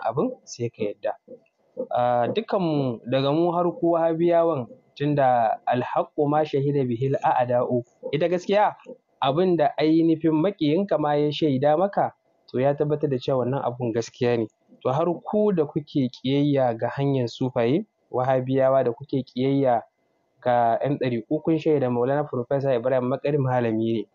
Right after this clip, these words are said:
Na farko kenan. Na biyu kuma kun shaida mai ɗabi'u ne kyawawa. To, duk mutumin da ya samu wannan zai ga ƙalubale a rayuwarsa. To, in har, har kun shaida da haka,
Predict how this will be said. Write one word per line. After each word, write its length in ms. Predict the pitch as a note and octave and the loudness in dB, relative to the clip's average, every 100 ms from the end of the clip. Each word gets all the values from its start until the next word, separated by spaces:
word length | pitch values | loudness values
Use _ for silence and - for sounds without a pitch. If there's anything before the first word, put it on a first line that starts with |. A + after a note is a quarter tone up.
| _ | _
Na 240 | A2 A#2+ C3+ | -4 -2 0
farko 400 | D3+ C#3+ C#3+ C#3 | -2 -2 -2 -2
kenan. 320 | C3 A#2 A#2 | -2 -2 0
Na 120 | C#3+ | 0
biyu 200 | C#3+ D3+ | 0 -2
kuma 200 | D3+ D3+ | -2 -2
kun 160 | D3 D3+ | 0 -2
shaida 380 | D3 C#3 C#3+ G3+ _ _ _ _ - - | 0 0 0 -2 _ _ _ _ -20 -8
mai 240 | A2+ B2+ - | -4 -4 -2
ɗabi'u 640 | A#2+ A#2 B2 - D3+ D#3 | -6 -4 -4 -2 0 2
ne 180 | D3 A#2+ | 0 0
kyawawa. 800 | - B2+ C3 C3 B2+ G#2+ F#2+ G#2 - _ _ _ _ - _ | -4 -2 0 0 0 -2 -4 -6 -8 _ _ _ _ -20 _
To, 60 | A#2+ | -4
duk 100 | E3+ | 0
mutumin 380 | G#3 F3 E3+ D3+ | 0 0 0 2
da 60 | C#3 | 0
ya 80 | |
samu 280 | C#3+ C3+ C3 | 0 -2 0
wannan 280 | C#3 C3+ B2+ | 0 0 0
zai 100 | C3+ | -2
ga 100 | B2 - | -6 -4
ƙalubale 800 | C3+ C3+ C#3 C#3+ C3+ A#2+ B2 A#2 | 0 2 2 2 2 0 0 -2
a 80 | A2+ | -4
rayuwarsa. 500 | G#2 G#2+ G#2+ - G#2 - _ | -6 -6 -8 -10 -20 -20 _
To, 80 | - | -4
in 100 | F3+ | 0
har, 180 | F#3 G3 - - | 0 -2 -4 -2
har 160 | G3 F#3+ | -2 -2
kun 240 | G3+ G3 | -2 0
shaida 340 | G3+ E3 D3+ | 0 2 2
da 80 | D3 | 0
haka, 300 | A#2+ C3 A#2 | -2 -6 -6